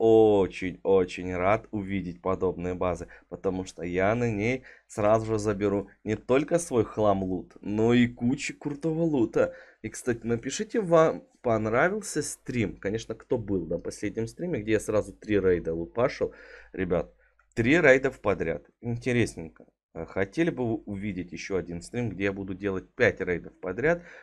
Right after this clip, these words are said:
пойти на пять баз и посмотреть, какие базы могут попасться за пять, м, разов прохождения в подряд заданий рейдеров? Это будет крутой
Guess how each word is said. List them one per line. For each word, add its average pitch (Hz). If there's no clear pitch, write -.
пойти 117
на 104
пять 90
баз 160
и 107
посмотреть, 110
какие 104
базы 123
могут 113
попасться 98
за 92
пять, 120
м, 104
разов 92
прохождения 95
в -
подряд 95
заданий 95
рейдеров? 90
Это -
будет 104
крутой 110